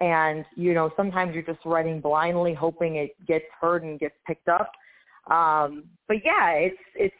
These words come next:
definitely been something I've, that's totally new for me, but I've been, uh, able to embrace it. And, uh, it, it, you know, I've had a couple of things already. But I had a show, um,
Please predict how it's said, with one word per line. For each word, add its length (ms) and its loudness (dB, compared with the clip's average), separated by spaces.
definitely 360 0
been 360 -2
something 300 0
I've, 180 2
that's 160 -2
totally 280 2
new 260 -2
for 120 -2
me, 320 -8
but 160 2
I've 200 0
been, 180 0
uh, 280 2
able 240 2
to 80 0
embrace 420 0
it. 240 0
And, 480 0
uh, 320 2
it, 140 -4
it, 140 -6
you 100 2
know, 140 2
I've 220 2
had 120 0
a 60 0
couple 220 -4
of 60 -10
things 240 -4
already. 360 0
But 300 -2
I 140 2
had 120 2
a 60 -6
show, 300 0
um, 400 -2